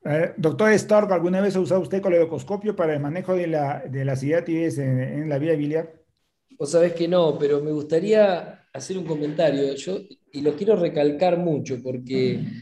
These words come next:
Speaker 2: tengo el recuerdo de, de, no, no me tocó estar, no, no, no era de nuestro grupo, pero tengo el recuerdo de ver fallecer un paciente, este, post cirugía de la hidatidosis, porque se lo operó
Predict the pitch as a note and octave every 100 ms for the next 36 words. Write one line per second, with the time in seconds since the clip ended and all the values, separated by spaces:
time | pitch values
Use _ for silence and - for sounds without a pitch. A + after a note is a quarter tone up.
0 | - _ _ _ _ - G3+ A3+ D4+ -
1 | G#3+ A3 G3 E3 D#3 D3+ C#3+ - - C#3
2 | C3+ C3 B2+ B2 A#2+ A#2+ A#2 A#2 A2+ -
3 | A#2+ A2 C3 C#3 D3 C#3 C#3 D3 D3 D#3
4 | D3+ C3+ C3+ C3 C3+ C#3 C#3+ D3+ C#3+ C3+
5 | B2 B2+ C3 D#3 D#3 C#3+ C#3+ F3 G3 F#3
6 | E3+ F3+ F#3+ F3 D#3 E3 E3 D#3+ D3 C3
7 | E3 D#3+ C3+ - D3+ D#3 D#3 E3 E3 -
8 | _ - _ _ - B2 A#2+ B2 B2 A#2+
9 | A#2+ D#3 D#3 D3+ C3 - D3+ D3 C#3 C3
10 | B2 A#2+ A#2+ A#2 A#2 A#2 A#2 A#2+ C3 D3
11 | D#3+ D3+ - B2+ A#2+ A#2 B2+ B2 B2 B2
12 | B2+ D3 E3+ G3+ -